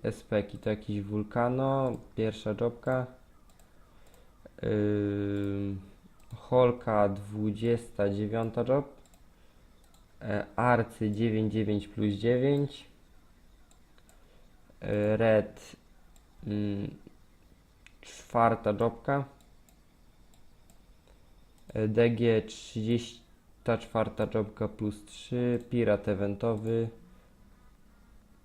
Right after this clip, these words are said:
E, Blue dwudziesta pierwsza jobka.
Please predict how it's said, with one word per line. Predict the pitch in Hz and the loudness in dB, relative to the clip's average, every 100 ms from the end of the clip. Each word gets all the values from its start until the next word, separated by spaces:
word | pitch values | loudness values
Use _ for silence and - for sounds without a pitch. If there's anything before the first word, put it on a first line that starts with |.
| - - - - | -20 -20 -20 -10
E, | 107 104 101 98 107 - - | -4 -2 -2 -4 -4 -6 -4
Blue | 104 104 127 127 113 | -4 2 4 4 4
dwudziesta | 98 110 107 113 120 117 113 | 0 -4 -2 0 0 0 -2
pierwsza | - 110 107 110 104 | 0 0 0 -4 0
jobka. | 120 120 - 123 120 117 | 0 0 -2 0 0 -2